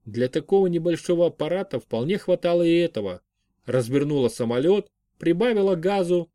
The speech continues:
и, наконец, взлетела – убрав шасси сразу после отрыва от земли и резко уйдя куда-то в южном направлении.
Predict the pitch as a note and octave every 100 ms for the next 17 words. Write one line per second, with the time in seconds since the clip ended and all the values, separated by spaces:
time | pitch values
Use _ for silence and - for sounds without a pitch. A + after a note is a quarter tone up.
0 | _ _ - C3+ B2 A#2 C3 F3 A3+ -
1 | A2+ C#3+ G3+ - D#3+ D3+ C3+ A#2 _ _
2 | _ A#2+ C3 D3 C3 - B2 - A3 F#3+
3 | - - G#3 G#3+ F#3+ - D3+ D3+ C3+ C#3+
4 | D3 B2+ B2+ A#2+ A2 C3 D#3 G3+ F#3 D3
5 | E3 A3 - D#3+ D#3 C3 - D#3 C3+ C3+
6 | C3 A2+ C3+ C#3 C3 B2+ - C3 B2+ A#2+
7 | A2 G2 F2+